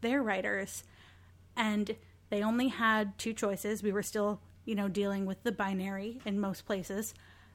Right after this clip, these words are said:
That, uh, and, but their results were that seventy-eight percent of fanfiction dot net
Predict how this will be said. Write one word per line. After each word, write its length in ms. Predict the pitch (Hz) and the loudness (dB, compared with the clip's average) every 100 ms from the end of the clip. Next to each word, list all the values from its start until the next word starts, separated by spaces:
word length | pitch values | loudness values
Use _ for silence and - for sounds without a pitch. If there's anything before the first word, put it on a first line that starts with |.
| - - | -20 -12
That, 440 | 208 208 202 - - 233 | -4 -2 0 -2 -4 0
uh, 180 | 208 - | 2 4
and, 160 | 247 - | 2 4
but 120 | 226 | 6
their 140 | 254 | 8
results 400 | 269 226 220 - | 8 6 2 0
were 80 | 214 | 0
that 180 | 202 - | 0 0
seventy-eight 640 | - 254 254 254 226 220 | 2 4 6 6 4 2
percent 460 | 226 - 202 190 - - - - | -2 -4 -4 -4 -8 -20 -20 -4
of 240 | 165 196 - | 0 0 0
fanfiction 540 | 208 202 208 - 202 | -2 0 -2 0 0
dot 180 | 196 190 | 0 -2
net 200 | 202 | -4